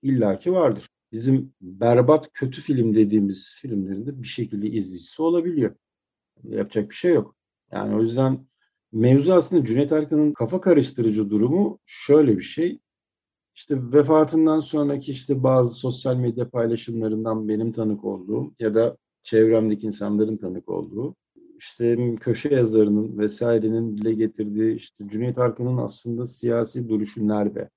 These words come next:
E, ya da işte Cüneyt Arkın şu muydu, bu muydu? E, ya da daha son dönem biraz daha hani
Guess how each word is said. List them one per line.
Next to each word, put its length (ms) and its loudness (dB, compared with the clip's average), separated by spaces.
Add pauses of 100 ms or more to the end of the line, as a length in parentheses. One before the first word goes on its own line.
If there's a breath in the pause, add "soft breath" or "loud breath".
(1080)
E, 60 -20 (120)
ya 200 2
da 140 4
işte 520 2
Cüneyt 360 -2
Arkın 640 -4 (300)
şu 220 -10
muydu, 340 0
bu 100 0
muydu? 480 0 (180)
E, 80 -20 (600)
ya 180 2
da 200 4
daha 460 0 (100)
son 320 -4
dönem 600 -4
biraz 320 -2
daha 200 2
hani 280 -2